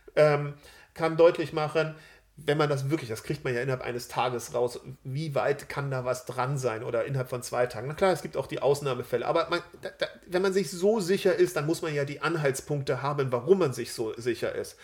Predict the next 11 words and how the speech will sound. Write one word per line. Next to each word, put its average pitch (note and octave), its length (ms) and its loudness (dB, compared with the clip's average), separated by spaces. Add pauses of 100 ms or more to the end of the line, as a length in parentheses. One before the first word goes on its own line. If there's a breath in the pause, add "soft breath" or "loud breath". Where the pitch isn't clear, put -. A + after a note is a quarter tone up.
(280 loud breath)
Und A#2+ 280 -4
dann F3+ 280 2 (560 soft breath)
sollte F3+ 640 6
auch G3+ 340 0 (520)
wirklich G3 840 4 (920)
mit, F#3 540 -2 (840)
ich C3 120 -12
sag D3+ 160 0
jetzt D3+ 160 0
mal, D3 200 0
geeinten, E3+ 680 0